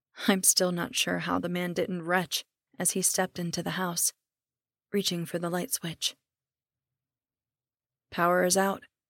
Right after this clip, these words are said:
the officer said, flicking the switch a couple of times to no avail. "You two hang back. Just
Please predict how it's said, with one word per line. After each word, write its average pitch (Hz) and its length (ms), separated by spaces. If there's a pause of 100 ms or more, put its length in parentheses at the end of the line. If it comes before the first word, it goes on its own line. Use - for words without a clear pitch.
(480)
the 196 120
officer 180 400
said, 175 320 (500)
flicking 208 360
the 180 80
switch - 300
a 185 60
couple 180 260
of 170 120
times 175 360
to - 120
no 180 180
avail. 175 420 (1160)
"You 202 180
two 214 220
hang 180 260
back. 180 380 (760)
Just - 380